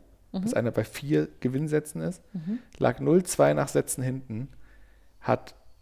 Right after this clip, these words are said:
Speaker 2: auf zwei zwei dann auf drei drei und dann hat er den letzten Satz, den entscheidenden Satz, neun zu elf verloren.
Speaker 1: Oh, krass.
Speaker 2: Also super knapp, aber es war so krass hochkarätig. Alter Schwede, haben die sich die Bälle um die Ohren geschossen.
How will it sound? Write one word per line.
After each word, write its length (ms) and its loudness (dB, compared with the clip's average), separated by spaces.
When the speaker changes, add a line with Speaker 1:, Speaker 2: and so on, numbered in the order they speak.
Speaker 2:
auf 500 4
zwei 400 4
zwei 680 -2
dann 160 2
auf 200 0
drei 380 8
drei 540 4
und 120 -4
dann 120 4
hat 140 0
er 40 -2
den 120 0
letzten 360 4
Satz, 260 4
den 100 -2
entscheidenden 440 0
Satz, 280 2
neun 280 4
zu 180 -4
elf 240 4
verloren. 560 0
Speaker 1:
Oh, 580 0
krass. 240 2
Speaker 2:
Also 60 4
super 560 4
knapp, 320 0
aber 120 8
es 160 2
war 140 8
so 280 2
krass 360 0
hochkarätig. 760 2
Alter 520 10
Schwede, 340 4
haben 160 2
die 80 -4
sich 140 -2
die 100 -6
Bälle 360 10
um 100 4
die 80 4
Ohren 220 6
geschossen. 440 0